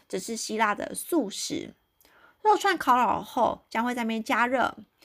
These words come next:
要用的时候呢，就直接把肉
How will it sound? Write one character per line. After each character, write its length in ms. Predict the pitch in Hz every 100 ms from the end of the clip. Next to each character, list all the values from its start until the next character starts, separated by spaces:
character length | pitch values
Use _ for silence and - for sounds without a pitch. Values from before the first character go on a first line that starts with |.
| _ _
要 160 | 370 381
用 180 | 381 339
的 120 | 285
时 200 | - 240
候 200 | 254 254
呢， 180 | 214 185
就 100 | 247
直 220 | - 190
接 160 | 220
把 180 | - 170
肉 380 | 175 226 185